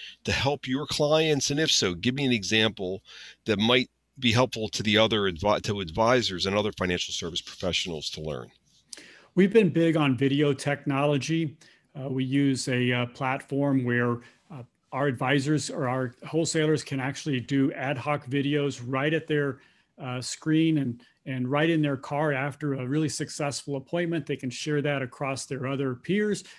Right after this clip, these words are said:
Speaker 2: but also they can share it with their advisors through social media.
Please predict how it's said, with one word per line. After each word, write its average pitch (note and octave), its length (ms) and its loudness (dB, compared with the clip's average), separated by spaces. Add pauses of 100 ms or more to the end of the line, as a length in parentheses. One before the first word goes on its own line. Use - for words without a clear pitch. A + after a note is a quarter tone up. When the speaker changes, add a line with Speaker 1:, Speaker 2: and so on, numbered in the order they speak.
(240)
Speaker 2:
but C#3 120 -4
also D3+ 340 -2
they C#3 140 0
can C#3+ 160 -4
share C#3+ 340 -2
it C#3 100 -4
with C3 200 -6
their C3+ 120 -2
advisors B2+ 520 -4
through B2+ 180 -8
social C#3 460 -6
media. A#2+ 420 -4